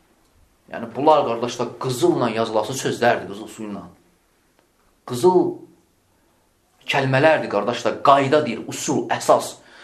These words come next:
Yəni, bundan sonra kimsə gedir hansısa səfihə,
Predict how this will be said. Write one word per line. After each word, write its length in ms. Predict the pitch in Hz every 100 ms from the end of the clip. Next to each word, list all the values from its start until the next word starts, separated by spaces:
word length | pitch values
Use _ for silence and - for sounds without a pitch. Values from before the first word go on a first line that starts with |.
| -
Yəni, 200 | 170 180 175
bundan 400 | 196 214 226 220
sonra 320 | 202 190 190 185
kimsə 400 | 240 247 - 180
gedir 260 | 175 175 175
hansısa 600 | 180 180 208 220 143 - - - _
səfihə, 540 | - 185 165 156 165